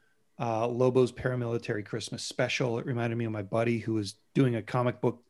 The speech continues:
like a, a crime noir detective comic book in high school called Dick Faze. Um, and just, like, e-, everything about this appealed to me. And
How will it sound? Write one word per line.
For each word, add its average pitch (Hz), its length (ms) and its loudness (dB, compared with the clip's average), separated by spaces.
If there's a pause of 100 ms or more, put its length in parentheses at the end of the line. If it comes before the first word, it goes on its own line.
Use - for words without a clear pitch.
(200)
like 110 160 -4
a, 165 100 -8 (100)
a - 60 -6
crime 127 420 0
noir 117 320 2
detective 113 520 -2
comic 120 340 -2
book 113 160 -4
in 120 80 -2
high 120 200 0
school 120 300 -4
called 107 380 -2
Dick 120 220 2
Faze. 117 720 -2 (1040)
Um, 110 600 -2 (760)
and 117 560 -2
just, 143 300 2
like, 135 340 4
e-, 160 80 4 (840)
everything 175 420 6
about 123 300 4
this 117 180 0
appealed 107 340 -6
to - 80 -8
me. 95 240 -8 (600)
And 107 560 -2